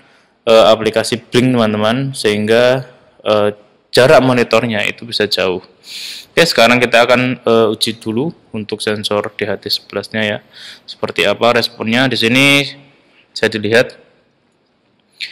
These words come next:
Di sini ada dua puluh delapan ya, teman-teman ya, sensornya dua puluh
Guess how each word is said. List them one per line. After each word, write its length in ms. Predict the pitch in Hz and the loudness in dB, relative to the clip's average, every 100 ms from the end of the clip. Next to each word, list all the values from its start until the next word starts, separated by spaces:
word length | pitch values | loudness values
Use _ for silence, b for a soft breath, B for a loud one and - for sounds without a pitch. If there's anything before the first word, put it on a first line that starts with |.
| B B B B - | B B B B -8
Di 40 | |
sini 220 | - 117 | -2 2
ada 720 | 117 117 107 104 101 101 101 101 b b b b b _ _ - | 0 2 2 4 4 2 0 -4 b b b b b _ _ 0
dua 160 | 110 | 2
puluh 160 | 104 98 | 4 2
delapan 240 | - 117 110 | 2 0 0
ya, 40 | 101 | -2
teman-teman 320 | 101 104 107 98 | -4 -4 -4 -4
ya, 40 | 110 | -6
sensornya 400 | 104 104 104 107 | -6 -4 -4 -4
dua 160 | |
puluh 20 | 104 | -4